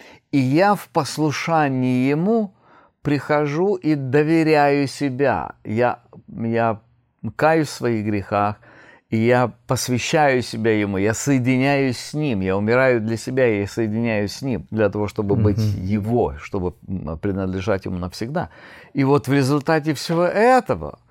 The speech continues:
Speaker 1: у меня есть надежда на вечную жизнь. Надежда основана на вере.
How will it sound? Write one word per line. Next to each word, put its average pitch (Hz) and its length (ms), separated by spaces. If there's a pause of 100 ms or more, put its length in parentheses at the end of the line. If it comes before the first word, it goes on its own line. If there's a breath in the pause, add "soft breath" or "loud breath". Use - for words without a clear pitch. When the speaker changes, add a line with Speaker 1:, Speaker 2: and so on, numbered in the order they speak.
(380 soft breath)
Speaker 1:
у 123 120
меня 175 420
есть 139 460
надежда 135 1040 (720)
на 107 160
вечную 127 460
жизнь. 160 380 (1000 soft breath)
Надежда 151 640
основана 175 500
на 165 160
вере. 175 500